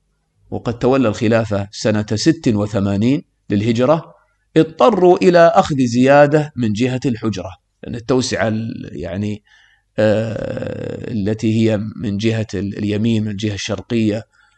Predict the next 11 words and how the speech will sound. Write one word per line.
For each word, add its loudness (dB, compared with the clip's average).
يعني، -2
آه، -8
أصبحت -4
واسعة، 2
فاضطروا 0
إلى 4
توسعة 0
المسجد -4
من -2
جهة -2
الحجرة، -4